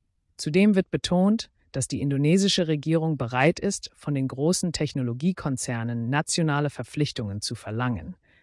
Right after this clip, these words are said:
um Arbeitsplätze zu schaffen und die lokale Produktion zu fördern. In Gesprächen mit der Presse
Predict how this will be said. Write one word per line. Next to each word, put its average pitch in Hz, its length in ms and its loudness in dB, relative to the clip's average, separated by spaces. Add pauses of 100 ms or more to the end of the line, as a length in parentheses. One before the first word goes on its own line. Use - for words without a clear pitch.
um 147 180 -4
Arbeitsplätze 170 720 2
zu - 160 -4
schaffen 196 500 0 (200)
und 160 160 -2
die 143 40 0
lokale 135 440 -2
Produktion 117 640 -6
zu - 100 -10
fördern. 90 500 -10 (1500)
In 165 120 0
Gesprächen 190 540 4
mit 160 100 2
der 143 80 4
Presse 156 480 2